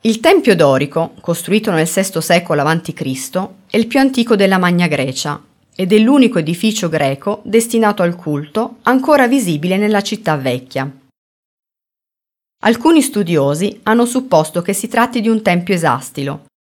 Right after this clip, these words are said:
con sei colonne sui lati brevi e tredici su quelli lunghi.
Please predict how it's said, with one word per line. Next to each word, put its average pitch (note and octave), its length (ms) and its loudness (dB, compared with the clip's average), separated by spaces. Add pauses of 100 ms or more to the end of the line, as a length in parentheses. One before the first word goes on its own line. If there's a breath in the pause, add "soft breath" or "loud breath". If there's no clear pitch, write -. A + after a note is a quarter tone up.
(340)
con F3+ 200 -2
sei A3+ 220 4
colonne E3+ 480 2
sui E3 160 -4
lati D#3+ 280 0
brevi C#3+ 500 -2 (320)
e B3+ 120 4
tredici F#3+ 480 2
su A3+ 160 -2
quelli F#3+ 280 2
lunghi. C3+ 600 -2